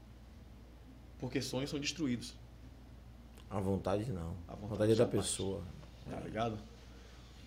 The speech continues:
Speaker 1: Então, assim, a galera que, que me acompanha vê o que é que eu faço. Toda vez que eu olho pro, chego na, no, no aplicativo aí, ou se não na, no, na rede,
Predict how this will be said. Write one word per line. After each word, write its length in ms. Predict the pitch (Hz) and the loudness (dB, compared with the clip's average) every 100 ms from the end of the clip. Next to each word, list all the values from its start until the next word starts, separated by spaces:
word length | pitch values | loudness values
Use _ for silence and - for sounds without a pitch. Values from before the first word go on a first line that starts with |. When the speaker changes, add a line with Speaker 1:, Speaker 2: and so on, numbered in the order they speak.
| - - | -12 -8
Speaker 1:
Então, 260 | 107 135 139 | 4 6 6
assim, 340 | 143 127 104 - - - - | 6 4 2 -4 -14 -16 0
a 120 | 113 | 6
galera 340 | 120 120 160 190 | 10 12 10 8
que, 240 | 175 139 - | 2 -2 0
que 80 | 139 | 6
me 100 | 135 | 8
acompanha 480 | 120 117 110 147 220 | 8 6 6 6 6
vê 200 | 156 165 | 8 8
o 60 | 185 | 6
que 60 | |
é 40 | - | 2
que 60 | |
eu 40 | 113 | 2
faço. 420 | 117 101 - 92 - - - - - - - - - - - - - - - | 2 2 0 -8 -12 -16 -16 -16 -16 -16 -16 -18 -18 -16 -16 -16 -16 0 8
Toda 220 | 160 175 | 12 12
vez 160 | 175 | 10
que 80 | - | 10
eu 80 | 151 | 12
olho 220 | 147 147 | 12 10
pro, 320 | 143 135 123 107 | 6 6 6 6
chego 220 | 135 135 | 6 6
na, 340 | 131 120 110 - - - - - - - | 4 2 -2 -6 -12 -14 -14 -14 -12 -4
no, 140 | 117 | 2
no 100 | 120 | 2
aplicativo 560 | 117 127 120 - 123 120 | 2 8 8 8 8 8
aí, 220 | 120 135 | 10 8
ou 140 | 127 | 6
se 120 | 120 | 4
não 120 | 123 123 | 4 6
na, 200 | 123 117 | 6 4
no, 340 | 117 110 104 - | 2 0 -4 -6
na 200 | 113 113 | 2 4
rede, 520 | 110 120 165 180 165 | 6 8 8 6 2